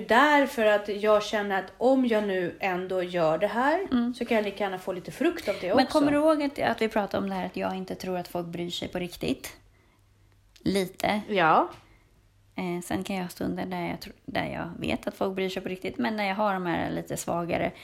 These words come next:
Speaker 2: så tror jag ju inte att folk bryr sig på riktigt. Och det, det är ju i den här erfarenheten att komplimanger inte är på riktigt. Eller liksom, alltså som, som till exempel, som här, jag har ju fått en del komplimanger nu.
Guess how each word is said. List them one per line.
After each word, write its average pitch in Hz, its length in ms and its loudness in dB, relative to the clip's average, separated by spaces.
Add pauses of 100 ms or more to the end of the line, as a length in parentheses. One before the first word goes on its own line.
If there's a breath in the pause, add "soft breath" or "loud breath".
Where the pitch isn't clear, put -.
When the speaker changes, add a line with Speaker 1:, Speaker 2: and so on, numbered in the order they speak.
(280 loud breath)
Speaker 2:
så 196 220 -2
tror 180 260 -2
jag 165 100 2
ju 170 60 0
inte 165 220 -2
att 151 100 -6
folk - 220 -8
bryr - 180 -6
sig - 160 -8
på - 100 -4
riktigt. - 380 -8
Och - 100 -4
det, 185 420 0
det 226 280 0
är 214 300 0
ju 180 380 -2 (360)
i 190 220 -4
den 170 180 -2
här 170 260 -4
erfarenheten 170 800 -6
att - 400 -10 (1300 soft breath)
komplimanger 160 840 -4
inte 160 360 -6
är 196 200 -4
på - 160 -10
riktigt. - 540 -12
Eller 175 180 -2
liksom, 175 400 -2 (340)
alltså 330 240 2
som, 392 300 2
som 302 240 4
till 285 80 0
exempel, 233 400 0 (140)
som 220 200 0
här, 202 140 -2 (540)
jag 277 160 -6
har 220 80 2
ju 214 60 -2
fått 208 240 -4
en 185 80 -4
del 180 160 -6
komplimanger 185 560 -4
nu. 262 260 -2